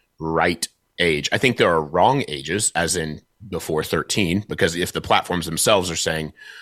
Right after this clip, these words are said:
your kid shouldn't be on before thirteen, then definitely they shouldn't be on before thirteen. But, you know, uh, should a kid be on at fifteen or seventeen or sixteen or anywhere in between? I,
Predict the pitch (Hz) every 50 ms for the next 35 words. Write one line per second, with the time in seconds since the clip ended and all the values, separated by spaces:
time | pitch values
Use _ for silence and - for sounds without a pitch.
0 | - - - _ - 90 90 85 - - - 104 85 85 - - 85 80 80 82
1 | 80 80 76 78 - - 80 73 - 92 80 - - - 76 78 82 82 80 -
2 | - 92 82 - 82 78 78 78 76 - _ - - 82 80 - - 92 82 71
3 | 71 80 76 73 - - - 73 - - 85 78 - 170 151 127 117 - - -
4 | - - - - - _ - - 214 226 208 175 160 156 151 - - - 64 -
5 | 78 65 64 52 50 - - - - 107 - - - 120 113 107 - 120 113 117
6 | 117 113 110 104 - - - - 98 - - 107 104 101 95 90 82 - - 95
7 | 90 95 87 - - 98 95 87 78 - - 90 82 - - 95 90 90 80 76
8 | 73 90 92 98 95 98 95 95 87 - - - 110 110 - 95 123